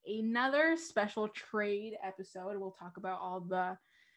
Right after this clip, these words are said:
you know, biggest trades, all the players who probably didn't get traded, and then maybe people thought they were. Literally everything trades is, that's what the whole show is gonna be about.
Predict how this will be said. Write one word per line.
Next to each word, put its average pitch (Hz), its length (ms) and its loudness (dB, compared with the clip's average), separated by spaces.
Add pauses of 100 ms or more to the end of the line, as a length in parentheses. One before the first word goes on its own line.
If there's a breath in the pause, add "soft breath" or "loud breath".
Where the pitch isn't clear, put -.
(240 soft breath)
you 196 140 -8
know, 190 260 -6
biggest 208 380 -2
trades, 277 760 2
all 190 120 4
the 190 60 0
players 190 360 -4
who - 80 -20
probably 190 340 0
didn't 262 220 2
get 247 160 0
traded, 247 400 4
and 190 80 -2
then 180 300 0
maybe 185 200 0
people 185 280 -2
thought 233 260 2
they 262 140 4
were. 233 440 4 (320)
Literally 240 340 -2 (120)
everything 269 400 0
trades 208 540 -4
is, 196 100 -14 (340)
that's 208 220 -8
what 208 140 -10
the 202 80 -4
whole 220 500 0
show 196 240 -2
is 190 120 -4
gonna 190 180 -8
be 190 80 0
about. 190 380 0